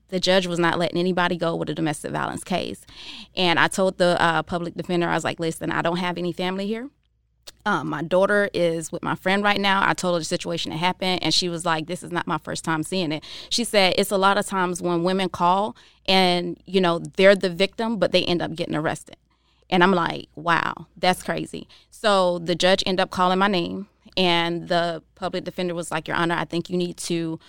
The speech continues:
um, you know, just throw this out. It doesn't make any sense." And this guy, the judge, was, like, so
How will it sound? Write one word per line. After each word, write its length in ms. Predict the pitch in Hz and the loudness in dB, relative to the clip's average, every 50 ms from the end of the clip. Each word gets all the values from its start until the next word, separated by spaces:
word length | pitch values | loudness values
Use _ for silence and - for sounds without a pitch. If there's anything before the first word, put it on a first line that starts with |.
| - _ _ _ _ _ | -20 _ _ _ _ _
um, 460 | 160 170 160 160 160 156 160 156 - - | 2 4 4 4 4 2 0 -2 -2 2
you 120 | 196 208 | 4 4
know, 160 | 180 165 160 | 4 4 2
just 260 | 160 - 165 165 - - | 0 0 -2 -2 -2 -2
throw 140 | 170 160 | -2 0
this 160 | 160 170 - - - | 0 -2 -2 -2 2
out. 260 | 170 170 170 175 - | 4 4 4 4 2
It 60 | - 160 | 0 -2
doesn't 260 | 147 156 - - 151 | -2 -4 -4 -4 -6
make 180 | 156 156 - - | -6 -6 -6 -8
any 120 | 131 - | -8 -8
sense." 480 | - - - 185 180 - - _ - _ _ _ - - 247 240 - _ _ | -10 -8 -8 -6 -8 -8 -8 _ -20 _ _ _ -20 -20 -20 -20 -20 _ _
And 440 | - 190 175 170 175 160 156 165 151 170 | 2 4 6 6 4 4 2 0 2 2
this 180 | 202 240 - 196 | 2 2 2 0
guy, 520 | 185 190 185 185 180 175 - - - 170 - - | 0 2 4 4 4 4 2 0 -4 -6 -6 -4
the 100 | 180 180 | -4 -2
judge, 420 | 180 - 170 170 170 170 160 - 170 | 0 0 2 2 2 2 0 -2 -6
was, 180 | 170 165 156 | -6 -6 -4
like, 240 | - 160 151 131 - | -2 -4 -4 -4 -6
so 800 | - - - - - - 185 190 196 190 190 185 180 180 175 - | -10 -10 -8 -6 0 4 6 6 6 6 4 2 0 -4 -6 -12